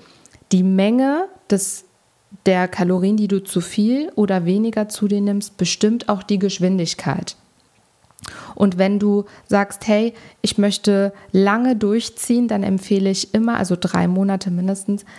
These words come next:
dann empfehle ich immer, ein Kaloriendefizit so zu wählen, dass es für dich machbar ist.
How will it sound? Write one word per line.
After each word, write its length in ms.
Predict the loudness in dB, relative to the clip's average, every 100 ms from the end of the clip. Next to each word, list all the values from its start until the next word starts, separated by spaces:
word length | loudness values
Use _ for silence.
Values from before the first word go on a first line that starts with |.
| -2
dann 160 | 0
empfehle 400 | 0 0 0 0
ich 160 | 0 -2
immer, 280 | -2 -2 -2
ein 100 | -4
Kaloriendefizit 1080 | -2 -2 -2 0 0 0 -2 -2 -2 -2 -4 -20 _ -4
so 240 | 0 0
zu 280 | 0 0 0
wählen, 340 | 0 0 -4 -6 -6
dass 160 | -4
es 120 | -4
für 140 | -4 -4
dich 280 | -4 -4 -2
machbar 600 | -2 -2 -4 -4 -4 -2
ist. 220 | -4 -6